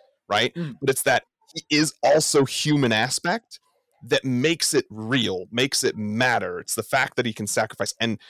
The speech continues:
Speaker 1: the way Superman does that is, as you just described, has a true version of Clark that is the real him,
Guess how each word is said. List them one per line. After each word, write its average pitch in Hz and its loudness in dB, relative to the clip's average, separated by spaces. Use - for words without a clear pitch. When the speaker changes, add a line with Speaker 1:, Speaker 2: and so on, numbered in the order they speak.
Speaker 1:
the 127 0
way 123 4
Superman 120 0
does 98 -4
that - -6
is, 113 0
as 113 2
you 120 -2
just 117 -2
described, - -4
has 127 0
a 107 0
true 143 2
version 113 2
of - -6
Clark - -4
that 117 2
is 117 2
the 110 2
real 107 2
him, 95 -6